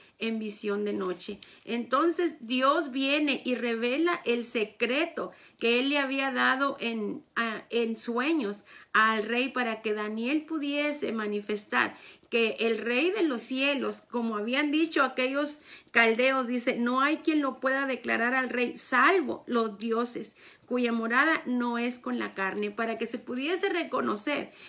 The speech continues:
que Dios habitaba en la vida de Daniel y de estos jóvenes, porque el Señor estaba revelando el secreto. Hermana, no es algo exclusivo de Daniel y de Samuel, no es algo que solamente,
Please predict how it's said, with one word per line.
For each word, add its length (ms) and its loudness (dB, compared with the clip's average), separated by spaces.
que 240 4
Dios 540 2
habitaba 920 2
en 220 -2
la 120 -2
vida 460 -2
de 180 2
Daniel 500 0
y 60 -2
de 180 0
estos 260 -4
jóvenes, 480 -4
porque 280 -6
el 60 -4
Señor 280 -2
estaba 400 -2
revelando 640 -2
el 60 -6
secreto. 480 -8
Hermana, 640 -2
no 180 0
es 220 -6
algo 320 -2
exclusivo 880 -6
de 160 -4
Daniel 560 -2
y 100 -4
de 180 -4
Samuel, 540 -6
no 200 2
es 200 0
algo 380 2
que 120 -2
solamente, 880 -2